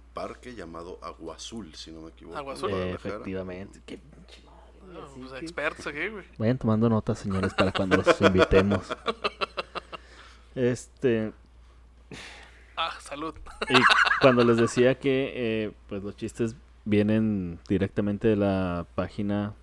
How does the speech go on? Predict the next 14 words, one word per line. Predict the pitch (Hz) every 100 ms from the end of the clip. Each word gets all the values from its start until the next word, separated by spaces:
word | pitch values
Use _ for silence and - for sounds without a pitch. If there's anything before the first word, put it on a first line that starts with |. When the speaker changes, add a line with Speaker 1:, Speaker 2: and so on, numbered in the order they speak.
| - - - -
Speaker 3:
de | 92 87
la | 78
Cuca. | - 135 104 98 - - - - - - - - - - - 110 -
Chequen | - - 98
esto. | 92 - -
Así | 95 123
empieza | 113 127 -
la | 120
página | 101 113 110
de |
la | 101
Cuca. | 120 147 123
Pepe, | - 139 143
¿puedes | 123 117 113 - -